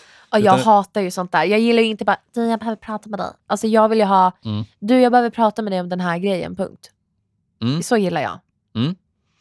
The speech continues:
Speaker 2: Så, eh, styr upp någonting när det faktiskt ska göras på riktigt. Och sen riva av plåstret. Jag tror bara att ut med det som behöver
Speaker 1: Ska
Speaker 2: sägas.
Speaker 1: man bara säga, du, när du gör så här, då får det mig att känna så här, det stör jag mig på.
Speaker 2: Ja, men faktiskt. Alltså verkligen. Precis så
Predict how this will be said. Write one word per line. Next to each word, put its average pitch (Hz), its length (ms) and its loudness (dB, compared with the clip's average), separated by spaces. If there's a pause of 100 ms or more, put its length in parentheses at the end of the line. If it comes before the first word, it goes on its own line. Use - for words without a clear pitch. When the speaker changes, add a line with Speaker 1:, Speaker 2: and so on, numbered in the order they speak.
(200)
Speaker 2:
Så, 110 300 0
eh, 107 260 2
styr - 280 -4
upp - 220 -4
någonting 107 360 0
när 101 100 0
det 92 80 -4
faktiskt - 380 -8
ska 95 540 0
göras 95 520 -4
på 107 100 -8
riktigt. 110 340 -8 (600)
Och 185 160 0
sen 139 340 0 (160)
riva 127 480 2
av 113 80 4
plåstret. - 560 -8
Jag 117 160 -2
tror 123 160 -2
bara 110 180 2
att 101 100 -4
ut 135 320 -6
med 107 400 0
det 104 140 0
som 98 340 -8
behöver 98 260 0
Speaker 1:
Ska - 140 -4
Speaker 2:
sägas. 254 100 4
Speaker 1:
man 247 140 2
bara 220 160 6
säga, 220 280 2
du, 247 360 0 (200)
när 247 180 -2
du 285 100 0
gör 226 240 6
så - 140 -4
här, 202 240 0
då 185 100 -8
får 190 160 -8
det 185 60 -6
mig 180 140 -4
att 180 80 -6
känna 175 220 -6
så 185 100 -12
här, 185 180 -2
det 185 100 -14
stör 190 180 -4
jag 175 100 -4
mig - 120 -14
på. - 180 -18 (140)
Speaker 2:
Ja, 139 240 2
men 120 160 -2
faktiskt. 107 400 -4
Alltså 104 320 -2
verkligen. 101 380 -4
Precis 156 300 -4
så 92 200 -2